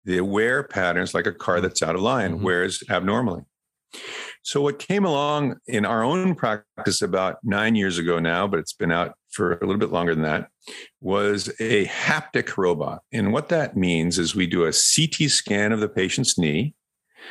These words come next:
Speaker 1: We build a, a model of their knee. We put the implants on the model before ever touching the patient, and we optimize the positioning.
Speaker 2: Hmm.
Speaker 1: Then when we go to surgery, we hold a haptic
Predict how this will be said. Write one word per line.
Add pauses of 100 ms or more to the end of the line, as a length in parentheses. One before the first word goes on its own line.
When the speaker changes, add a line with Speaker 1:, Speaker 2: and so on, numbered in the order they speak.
(160)
Speaker 1:
We
build (280)
a, (200)
a
model
of
their
knee. (600)
We
put
the
implants (120)
on
the
model
before
ever
touching
the
patient, (520)
and
we
optimize
the
positioning. (220)
Speaker 2:
Hmm. (800)
Speaker 1:
Then
when
we
go
to
surgery, (300)
we
hold
a
haptic